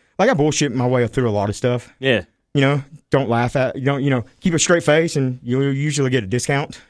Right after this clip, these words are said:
Speaker 2: Yep.
Speaker 1: You know, and, and Jake asked me, like, last time I said, we went to Taco Bell and I was like, "Hey, can I get my discount?" And they're like, she's, the little girl's like, you know, "What do you," I said, "Oh, I'm a,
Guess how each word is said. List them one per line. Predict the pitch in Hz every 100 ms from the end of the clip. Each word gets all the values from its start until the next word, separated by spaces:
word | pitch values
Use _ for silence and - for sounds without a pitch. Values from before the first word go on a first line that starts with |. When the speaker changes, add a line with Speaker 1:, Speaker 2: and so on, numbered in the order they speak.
| -
Speaker 2:
Yep. | 143 - _ _ _ _ _ -
Speaker 1:
You |
know, | 127 127 131 _ _ _
and, | 143 139
and | 175 160
Jake | 151 185
asked | 180 180
me, | 151
like, | 131 120 -
last | 127 -
time | 131
I | 123
said, | 117 131 113 - _ _
we | 202
went | 208
to | 202
Taco | 170 156
Bell | 135 117
and |
I | 113
was | 113
like, | 120 98 - - - -
"Hey, | 196 156 143 - _
can | 147
I |
get | 151
my | 127
discount?" | 156 - 110 - _ _ _ _ _ _ _ -
And | 139
they're | 143
like, | 131 - _ _ _ _ _
she's, | 123
the | 120
little | 120 123
girl's | 110 117 110
like, | 104 117
you | 110
know, | 110
"What | 113 120
do |
you," | 127 120 - _ _
I | 175
said, | 185
"Oh, | 226
I'm | 190
a, | 165 139 127